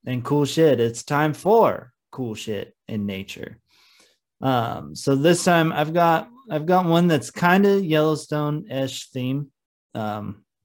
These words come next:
I don't think it's that, that much of a Yellowstone theme. Um,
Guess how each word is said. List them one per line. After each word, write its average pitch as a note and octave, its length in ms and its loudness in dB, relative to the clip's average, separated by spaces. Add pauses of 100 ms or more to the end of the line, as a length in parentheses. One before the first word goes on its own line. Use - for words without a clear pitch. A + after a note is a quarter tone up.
(300)
I B2 100 0
don't A#2 180 0
think A2 220 -6
it's G#2+ 260 -8
that, G2+ 400 -6 (340)
that B2 300 0
much B2 260 -2
of A#2+ 100 -6
a A#2+ 40 -2
Yellowstone A#2+ 640 -4
theme. B2+ 320 -8 (540)
Um, - 460 -6